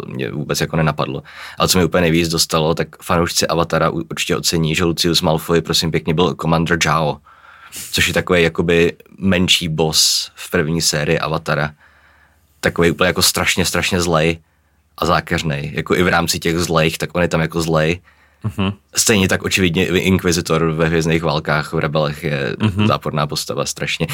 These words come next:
Speaker 1: Takže prostě Lucius chudák, takový hodnej pán, to je, co jsem slyšel, a hraje
Speaker 2: <laughs>
Speaker 1: samý padouchy. A st-, samý slizký padouchy. Víš, že ty neznáš asi Avatara?
Speaker 2: Ne,
Speaker 1: Neznáš
Speaker 2: ne, ne,
Speaker 1: prostě
Speaker 2: ne,
Speaker 1: ne.
Speaker 2: ne.
Speaker 1: Že, že to je jako takový seriál, kde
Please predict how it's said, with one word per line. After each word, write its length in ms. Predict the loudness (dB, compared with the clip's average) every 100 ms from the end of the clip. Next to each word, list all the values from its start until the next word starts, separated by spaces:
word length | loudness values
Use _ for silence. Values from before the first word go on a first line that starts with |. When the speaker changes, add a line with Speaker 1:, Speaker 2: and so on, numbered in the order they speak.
| -2
Speaker 1:
Takže 160 | 2 2
prostě 260 | 2 2
Lucius 360 | 0 2 0 -2
chudák, 440 | -2 0 0 -2
takový 300 | -8 -2 2
hodnej 280 | 2 2 2
pán, 240 | 2 0
to 80 | 0
je, 80 | -2
co 100 | 0
jsem 160 | 0 -2
slyšel, 460 | -4 -4 -2 0 2
a 40 |
hraje 360 | 4 4 4 2
Speaker 2:
<laughs> 0 |
Speaker 1:
samý 340 | 2 0 -2
padouchy. 580 | -2 -2 -2 -4 -14 -16 _ -14 -10 -8 -2
A 40 |
st-, 180 | -2 0
samý 240 | 2 2
slizký 380 | 4 4 2 0
padouchy. 480 | -2 -2 -2 -6 -12 _ -20 -20 -20 -20 -12 2
Víš, 260 | 2 2 2
že 220 | 2 2
ty 180 | 2 4
neznáš 320 | 6 4 0
asi 140 | -2
Avatara? 420 | -2 -2 -2 -4 -6 -18 _ _ _ -2
Speaker 2:
Ne, 120 | 0
Speaker 1:
Neznáš 200 | 2 2
Speaker 2:
ne, 60 | 2
ne, 60 | 4
Speaker 1:
prostě 160 | 2
Speaker 2:
ne, 60 | 2
Speaker 1:
ne. 100 | 0
Speaker 2:
ne. 160 | -2 -8 -18 -20 -20 -20 -20 _
Speaker 1:
Že, 160 | 2 2 2
že 120 | -2
to 140 | 2
je 40 | 2
jako 200 | 4 2
takový 360 | 2 4 4
seriál, 600 | 6 4 4 4 2 2
kde 180 | 2 2